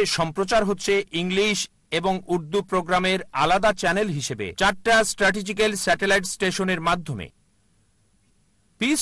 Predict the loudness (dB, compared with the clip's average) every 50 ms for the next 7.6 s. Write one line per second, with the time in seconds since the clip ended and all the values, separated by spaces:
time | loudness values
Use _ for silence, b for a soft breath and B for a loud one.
0 | 0 0 0 2 2 2 0 -2 -2 -4 -4 -2 -2 -2 0 -2 -2 -2 -4 -2
1 | 0 0 0 -2 _ _ _ -6 -4 -2 0 0 0 0 0 -2 -2 -2 0 2
2 | 2 2 2 0 -2 -2 -2 -2 -2 -2 -2 -2 -2 -2 -4 -4 -2 2 2 4
3 | 4 2 2 0 -2 -4 -2 -2 -4 -6 -6 -4 -2 -2 -2 0 0 0 0 -2
4 | -4 -8 -8 -6 -4 -2 -2 -2 -2 -4 -4 -6 -4 -2 -2 0 0 -2 -6 -10
5 | -14 -18 _ _ _ _ _ _ _ _ _ _ _ _ _ _ _ _ _ _
6 | _ _ _ _ _ -2 0 0 0 0 0 0 2 2 2 4 4 4 4 2
7 | 2 0 0 0 2 2 2 2 2 0 -2 -2